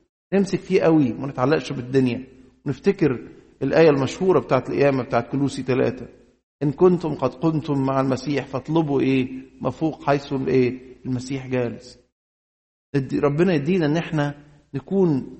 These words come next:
في الطريق دوت، في المسيح اللي صار لينا طريق إلى الإيه؟ إلى السماء، اللي وصل الأرض بالسماء وصالح السمائيين مع الأرضيين،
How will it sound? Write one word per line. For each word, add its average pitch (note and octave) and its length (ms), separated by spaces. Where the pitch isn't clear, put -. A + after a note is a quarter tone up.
في - 80
الطريق D3+ 440
دوت، B2 540
في E3+ 60
المسيح D3 680
اللي D3 120
صار F3 360
لينا D3+ 300
طريق D3+ 440
إلى B2+ 160
الإيه؟ A#2 340
إلى B2 120
السماء، B2+ 420
اللي D#3+ 160
وصل F3+ 640
الأرض F3+ 480
بالسماء F#3 460
وصالح F#3 420
السمائيين D#3+ 840
مع E3 120
الأرضيين، E3 760